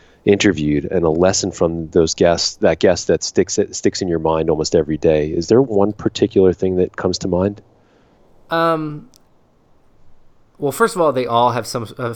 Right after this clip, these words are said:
Speaker 2: an effect on me in some way. So I don't wanna play favorites here, but I will say, uh, Jeremy Robertson, um, I'm trying to think what episode number he is off the top of my head, but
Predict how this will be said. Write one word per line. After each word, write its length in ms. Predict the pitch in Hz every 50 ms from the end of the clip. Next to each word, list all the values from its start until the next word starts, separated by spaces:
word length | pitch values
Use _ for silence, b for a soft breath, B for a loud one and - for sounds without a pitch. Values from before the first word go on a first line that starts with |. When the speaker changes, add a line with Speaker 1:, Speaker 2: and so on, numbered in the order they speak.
| - -
Speaker 2:
an 140 | 143 127 123
effect 260 | 117 - 131 120 -
on 80 | 123 117
me 100 | 117 110
in 80 | 104
some 300 | 98 - - 120 107 101
way. 320 | 98 92 92 90 92 90 - _ _
So 440 | - - 131 117 113 110 110 110 -
I 60 | 117
don't 100 | 131 135
wanna 140 | 139 135 131
play 160 | 131 139 127
favorites 400 | 123 - 123 117 110 110 104 -
here, 100 | 117 110
but 180 | 98 98 113 113
I 60 | 113
will 220 | 113 127 147 160
say, 440 | 156 - 160 143 135 131 127 123 - -
uh, 260 | 117 113 110 110 104 123 _ _ -
Jeremy 380 | - - 127 131 139 147 147
Robertson, 920 | 139 131 120 113 110 107 101 104 101 - - - 101 95 92 95 104 117 - _ _ _ _ _ _ -
um, 320 | 104 104 101 101 101 -
I'm 100 | 110 107
trying 400 | - - - - 131 127 127 123
to 60 | 117
think 240 | - - 123 110 110
what 100 | 113 107
episode 320 | 107 104 92 - - 110 101
number 280 | 104 101 101 98 101
he 80 | 95 101
is 100 | 101 101
off 80 | 98 -
the 80 | -
top 140 | - 101 98
of 20 |
my 140 | 101 98 90
head, 260 | 98 101 95 90 95
but 240 | 95 104 98 95 b